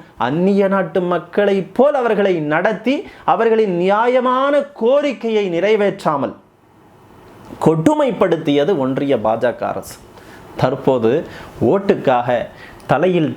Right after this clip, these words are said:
டர்பன் கட்டிக்கொண்டு சீக்கியர்களின் உணவை சமைப்பது போன்று போட்டோ ஷூட் எடுத்து நடித்தால் எல்லாம் சரியாகிவிடும் என்று நம்புகிறார்.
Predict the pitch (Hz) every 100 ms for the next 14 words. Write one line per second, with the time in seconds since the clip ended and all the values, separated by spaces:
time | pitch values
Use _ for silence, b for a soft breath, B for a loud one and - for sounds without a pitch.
0 | 151 151 185 220 196 160 147 131 139 131
1 | 131 127 - B B - 202 233 - 214
2 | 208 185 170 156 151 180 240 285 254 -
3 | 220 214 208 208 185 156 202 240 269 247
4 | 226 - - 214 254 247 233 214 196 170
5 | 160 156 156 156 165 143 - B B 135
6 | 120 127 156 185 - 165 208 - - 123
7 | 131 147 131 123 - 131 190 208 190 160
8 | 147 151 139 135 127 120 120 135 127 110